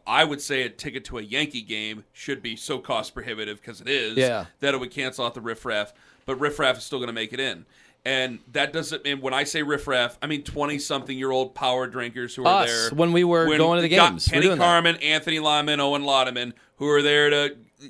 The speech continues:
Speaker 1: to cause a scene, whatever. And I did it.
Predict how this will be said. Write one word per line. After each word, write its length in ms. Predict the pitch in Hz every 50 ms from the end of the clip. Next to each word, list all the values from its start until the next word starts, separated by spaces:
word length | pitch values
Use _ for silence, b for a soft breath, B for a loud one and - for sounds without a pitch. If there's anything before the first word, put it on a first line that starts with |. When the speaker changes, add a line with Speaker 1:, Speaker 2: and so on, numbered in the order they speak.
| - - 147 147 _ - 139 147 139 127 123
Speaker 1:
to 60 | 143
cause 460 | - - 170 160 151 151 151 151 147
a 220 | 160 - 127 143 143
scene, 500 | 143 - 156 147 139 131 120 110 101 104
whatever. 500 | 113 131 139 143 139 135 117 113 98 117 -
And 120 | - 139 156
I 100 | 165 175
did 220 | 160 175 175 165
it. 200 | 165 165 -